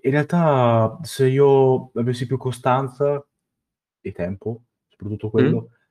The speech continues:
Speaker 1: eh, forse mi impegnerei un po' di più anche, anch'io su TikTok, però non so,
Speaker 2: Dipende quali
Speaker 1: cioè,
Speaker 2: sono i tuoi
Speaker 1: non so.
Speaker 2: obiettivi, cioè, se lo, se lo fai così per passatempo, ci sta anche quando c'hai voglia, quando ti viene un'idea,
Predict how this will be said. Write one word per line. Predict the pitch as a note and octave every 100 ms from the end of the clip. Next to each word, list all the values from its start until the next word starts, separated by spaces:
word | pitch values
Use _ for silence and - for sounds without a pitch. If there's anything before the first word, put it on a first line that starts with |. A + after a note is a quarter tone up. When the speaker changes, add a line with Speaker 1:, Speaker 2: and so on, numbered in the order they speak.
| _ -
Speaker 1:
eh, | D2+ D2 F#2
forse | G2+ B2+ B2+ -
mi | B2+
impegnerei | A#2+ A#2+ A#2
un | A#2
po' | A#2
di |
più | A2 A#2+
anche, | A#2 A2+
anch'io | G#2 A2 A2
su | G#2+
TikTok, | G#2+ - G2 G2 - G#2
però | G#2+ G2+ G2+ A2+ _ _ _ _ _ _
non | C#3+ D3 D#3
so, | -
Speaker 2:
Dipende | B2 F3 F3+
quali | F3+ F3
Speaker 1:
cioè, |
Speaker 2:
sono | - F3
i |
tuoi | - E3
Speaker 1:
non |
so. | D3+ A#2
Speaker 2:
obiettivi, | B2+ A#2+ G#2+ G#2 A#2 B2
cioè, | A#2 G#2
se | A#2
lo, | A#2
se | A#2 B2+
lo | A#2+
fai | C#3 B2+
così | C3+ C#3+
per | C#3
passatempo, | - - A#2+ C#3 D#3 B2+ G#2+
ci | G#2 -
sta | - A2+
anche | A2 A2
quando | A2 A2 G#2+
c'hai | A2+
voglia, | G#2+ G#2+ A2 G#2
quando | G#2+ G#2
ti | A2
viene | G#2+
un'idea, | G#2+ G#2 G#2+